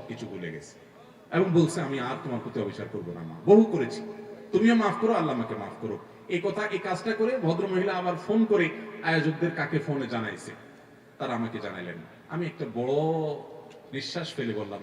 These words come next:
'আলহামদুলিল্লাহ।' ভাইরা আমার, এটাই সাফল্য। তো এই নাটক সিনেমা থেকে মানুষ বলে সমাজে অনেক কিছু শিখে,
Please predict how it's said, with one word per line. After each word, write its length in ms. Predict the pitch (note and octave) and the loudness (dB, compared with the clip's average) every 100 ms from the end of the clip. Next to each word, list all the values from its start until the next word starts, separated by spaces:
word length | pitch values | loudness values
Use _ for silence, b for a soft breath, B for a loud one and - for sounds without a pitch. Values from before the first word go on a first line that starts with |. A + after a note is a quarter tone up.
| A2 | -10
'আলহামদুলিল্লাহ।' 1600 | - D#3+ B2+ F#2+ E2 D#2 D#2+ D#2+ D2+ - - - - - - - | -10 -8 -8 -8 -10 -12 -14 -16 -18 -20 -20 -20 -20 -20 -12 -6
ভাইরা 160 | A#2 | -4
আমার, 180 | G#2+ A2+ - - - - - | -4 -4 -6 -12 -18 -20 -8
এটাই 220 | D#3+ F#3 | -6 -4
সাফল্য। 560 | F3+ D3 B2+ A2+ G2+ D#2+ - - - - - - - | -4 -6 -4 -4 -4 -8 -14 -20 -20 -20 -20 -20 -4
তো 80 | D3+ | -2
এই 140 | D#3 | -2
নাটক 360 | C3+ D3 G3 - | -4 -4 -6 -4
সিনেমা 300 | E3+ D#3+ D#3 | -2 -2 -4
থেকে 200 | D3 D3 | -4 -2
মানুষ 280 | A#2+ B2 B2 | -2 -2 -4
বলে 240 | A#2 A#2+ A2 | 0 0 0
সমাজে 400 | - A#2+ A#2+ A#2 | -2 -2 0 0
অনেক 200 | A2+ A2 | 0 -2
কিছু 180 | A#2+ A#2 | -4 -8
শিখে, 300 | A2+ A2+ G#2 | -8 -8 -8